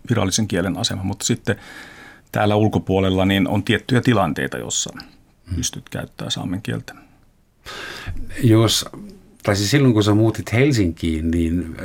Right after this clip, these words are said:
Speaker 2: sait sä kuulla kunniasi, että, "Äh, nyt säkin lähdet sinne etelään", et, ja sit
Speaker 1: Toki.
Speaker 2: tänne, oliko, ku-, onks se niinku luopiomaista lähteä Helsinkiin tai?
Speaker 1: Ö, <laughs> joo, kyllä,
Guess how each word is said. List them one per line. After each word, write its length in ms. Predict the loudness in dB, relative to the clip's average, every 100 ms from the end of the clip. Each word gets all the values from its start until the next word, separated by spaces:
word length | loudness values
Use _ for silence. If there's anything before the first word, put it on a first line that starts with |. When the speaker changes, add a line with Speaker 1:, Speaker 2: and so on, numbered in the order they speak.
| -10
Speaker 2:
sait 300 | -2 0 0
sä 100 | -2
kuulla 300 | 2 4 4
kunniasi, 680 | 4 4 6 6 4 2 -2
että, 160 | 2
"Äh, 340 | 4 6 4 4
nyt 140 | 0 0
säkin 280 | 0 2 0
lähdet 260 | 0 -2 -4
sinne 300 | -6 -4 -4
etelään", 520 | -4 -6 -6 -6 -8
et, 200 | -12 -16 -20 -20 -20 -20 -20 -14 -2
ja 160 | 0
sit 120 | 2 2
Speaker 1:
Toki. 180 | 4 4
Speaker 2:
tänne, 380 | 4 4 2
oliko, 600 | 2 2 2 2 2 0 -4 -10 -12 -20
ku-, 180 | -8 -8 -6 -6
onks 280 | -2 0
se 80 | 2
niinku 300 | 2 2 0 2
luopiomaista 880 | 4 4 4 4 4 4 2 -2 -2 -2
lähteä 380 | -2 -2 -2
Helsinkiin 640 | 0 0 -2 -4 -6 -8 -6
tai? 140 | -2
Speaker 1:
Ö, 240 | 0 0 -2 2
<laughs> 100 | 2 6
joo, 200 | 6 6
kyllä, 300 | 4 4 4